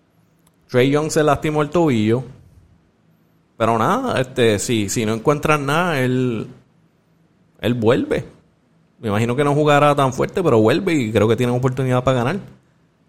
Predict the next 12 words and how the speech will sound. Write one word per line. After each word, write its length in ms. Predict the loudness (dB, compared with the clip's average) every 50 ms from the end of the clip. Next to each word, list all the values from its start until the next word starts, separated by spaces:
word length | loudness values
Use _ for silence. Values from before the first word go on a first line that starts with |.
| _ _ _ _ -2
Um, 500 | 0 2 2 4 2 2 2 0 -2 -2 2
hoy 180 | 2 2 2
por 180 | 2 2 0 0
el 140 | 0 0 0
día 340 | 0 0 0 0 0 -2 -4 -8 -14 -20 _ _ _ _ _ _
dijeron, 540 | -8 -4 -2 -2 0 0 0 -2 -4 -6 -8 -12 -18 -20 _ _ _ _ _ _ _ _ _
"Trae 240 | 0 2 2 2 2
Young 280 | 2 0 0 0 -2 -2
está 380 | -4 -4 -2 0 0 0 2
cuestionable 800 | 2 2 0 0 0 -2 -2 -2 0 0 2 2 2 0 -2 -4 -6 -16 _ _ _ _ _ _ _ _ _ _ -2
para 200 | 0 2 2 2
jugar". 360 | 2 2 0 0 -2 -2 -6